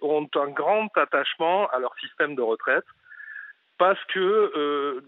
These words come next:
de, de grand-père en père, de père en fils, c'est transmis,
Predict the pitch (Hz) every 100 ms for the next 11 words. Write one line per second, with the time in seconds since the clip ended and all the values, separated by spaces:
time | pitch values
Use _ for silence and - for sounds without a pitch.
0 | - 165 156 147 156 156 156 156 165 147
1 | 135 156 156 139 147 151 147 - 175 190
2 | - 202 196 185 175 156 165 170 196 220